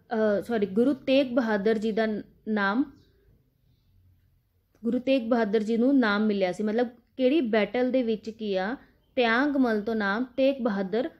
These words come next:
ਰੱਖਿਆ ਗਿਆ ਸੀ। ਠੀਕ ਹੈ, ਕਿਹੜੀ ਬੈਟਲ ਦੇ ਵਿੱਚ, ਉਸ ਬੈਟਲ ਤੇ ਉਸ ਬੈਟਲ ਦਾ ਕੀ ਆ, ਈਅਰ ਵੀ ਦੱਸਣਾ ਵਾ। ਕੁਐਸਚਨ ਸਮਝ ਲੱਗ ਗਿਆ ਨਾ? ਕਿਹੜੀ ਬੈਟਲ ਦੇ ਵਿੱਚ ਕੀ ਆ,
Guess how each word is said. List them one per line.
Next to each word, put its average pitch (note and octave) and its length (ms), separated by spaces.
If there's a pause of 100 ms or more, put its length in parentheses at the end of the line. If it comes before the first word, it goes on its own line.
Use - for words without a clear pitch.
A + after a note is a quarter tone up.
(160)
ਰੱਖਿਆ G#3+ 440 (200)
ਗਿਆ F#3 200
ਸੀ। - 180 (600)
ਠੀਕ B3+ 160
ਹੈ, E4 80 (560)
ਕਿਹੜੀ C4+ 260
ਬੈਟਲ G#3 520
ਦੇ F#3 100
ਵਿੱਚ, D#3+ 280
ਉਸ A#3 160
ਬੈਟਲ G3+ 400
ਤੇ D4 100
ਉਸ A3+ 180
ਬੈਟਲ G3+ 420
ਦਾ A3 100
ਕੀ A3+ 240
ਆ, C#4+ 120 (200)
ਈਅਰ B3 260
ਵੀ A#3+ 100
ਦੱਸਣਾ F#3 420
ਵਾ। G3 120 (180)
ਕੁਐਸਚਨ A#3+ 300
ਸਮਝ C4+ 200
ਲੱਗ C4 140
ਗਿਆ C4 140
ਨਾ? D4+ 120 (480)
ਕਿਹੜੀ C4+ 300
ਬੈਟਲ A#3+ 500
ਦੇ B3+ 140
ਵਿੱਚ G#3+ 300
ਕੀ G#3+ 260
ਆ, F#3+ 240